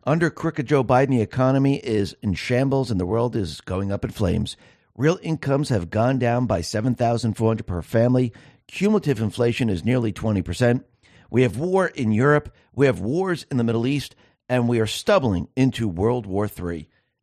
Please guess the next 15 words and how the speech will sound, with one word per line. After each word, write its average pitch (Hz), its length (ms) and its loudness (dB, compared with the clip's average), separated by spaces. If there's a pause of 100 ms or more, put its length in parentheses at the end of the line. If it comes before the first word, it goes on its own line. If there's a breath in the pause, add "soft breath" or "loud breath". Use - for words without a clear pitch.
And 147 180 -4
he's 147 160 -6
absolutely 143 600 -4
right. 143 260 -4
And 131 80 0
this - 160 -4
is 254 140 -6
exactly 175 460 0
what 156 200 2
the 151 80 -2
people 135 320 0
are 123 80 0
going 110 240 2
to 127 100 -4
see. 202 360 0